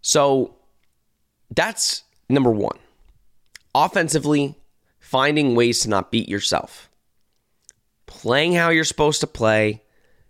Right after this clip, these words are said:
not making mistakes, playing good fundamental football,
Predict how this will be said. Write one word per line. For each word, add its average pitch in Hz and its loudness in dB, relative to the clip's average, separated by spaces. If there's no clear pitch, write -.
not 107 -2
making 135 0
mistakes, - 0
playing 123 0
good 170 2
fundamental 143 0
football, 90 -4